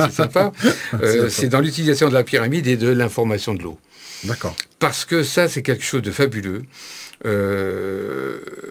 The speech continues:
Speaker 1: Jacques Bedvenis a, a beaucoup travaillé là-dessus. Euh, j'ai eu la chance de le rencontrer et de, de, de passer, euh, du temps avec lui. Euh, on peut se rendre compte que quand on a fait une dilution maximale,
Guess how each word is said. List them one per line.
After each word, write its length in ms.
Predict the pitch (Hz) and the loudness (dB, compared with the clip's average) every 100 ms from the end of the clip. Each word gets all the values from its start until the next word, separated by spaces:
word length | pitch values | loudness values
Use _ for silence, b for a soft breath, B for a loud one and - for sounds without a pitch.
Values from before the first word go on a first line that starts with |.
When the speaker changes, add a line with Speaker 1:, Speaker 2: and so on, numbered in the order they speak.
| - 123 | -6 -4
Speaker 1:
Jacques 280 | 107 147 135 | 4 4 4
Bedvenis 500 | 139 131 139 170 - | 0 0 0 -2 2
a, 420 | 110 104 101 101 110 | 2 4 4 2 2
a 120 | 110 | 2
beaucoup 360 | 104 104 143 165 | 0 -2 -4 -2
travaillé 380 | - 127 117 104 | 0 2 2 2
là-dessus. 560 | 104 - 143 170 185 185 B B 107 | 0 -2 -4 -2 -4 -6 B B 2
Euh, 380 | 104 107 107 | 4 4 2
j'ai 160 | 95 117 | 0 2
eu 40 | |
la 120 | 113 107 | 2 2
chance 260 | - 135 | 2 0
de 80 | 113 | 0
le 60 | 101 | -2
rencontrer 640 | 104 113 104 - 131 123 | -2 -4 -4 0 2 2
et 20 | |
de, 160 | 98 98 | 0 -4
de, 340 | 101 98 95 - B B | -2 -4 -4 -8 B B
de 80 | 104 | -2
passer, 340 | 113 98 135 120 110 | 0 0 0 0 0
euh, 120 | 92 | -2
du 180 | 92 98 | -4 0
temps 140 | 139 | 2
avec 260 | 107 101 - | 2 -2 -6
lui. 220 | 113 156 - B B B 113 | -8 -8 -12 B B B 0
Euh, 960 | 101 98 98 95 95 95 95 101 98 - - | 2 2 0 0 -2 -2 -2 -4 -4 -8 -4
on 140 | 127 | -2
peut 220 | 127 147 135 | -2 -2 0
se 160 | - | 2
rendre 280 | 143 151 131 | 4 2 2
compte 280 | 185 196 185 | 0 0 2
que 240 | 131 113 107 B B B _ - | 0 0 -4 B B B _ 0
quand 220 | 143 147 | 2 4
on 120 | 170 | 4
a 220 | 185 170 | 4 4
fait 200 | 135 160 | 2 2
une 120 | 151 127 | 4 4
dilution 640 | 143 147 135 - 170 147 | 2 0 0 0 2 4
maximale, 880 | 120 156 - - 143 131 135 156 | 4 2 0 -4 0 2 2 0